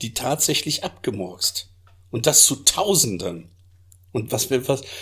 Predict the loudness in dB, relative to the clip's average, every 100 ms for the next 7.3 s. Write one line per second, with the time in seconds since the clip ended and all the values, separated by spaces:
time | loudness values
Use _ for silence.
0 | -10 -2 2 4 4 0 0 2 4 2
1 | 0 -2 -2 -4 -4 0 0 -2 -6 -16
2 | -8 -2 0 0 -4 -2 -4 -4 2 4
3 | 4 4 2 0 0 0 0 -2 -6 -8
4 | -8 -8 -8 -2 0 0 2 2 0 -6
5 | -20 -20 -20 -4 0 2 0 0 -4 -4
6 | -4 -4 -4 -2 -2 -2 -2 -2 0 -4
7 | -4 -6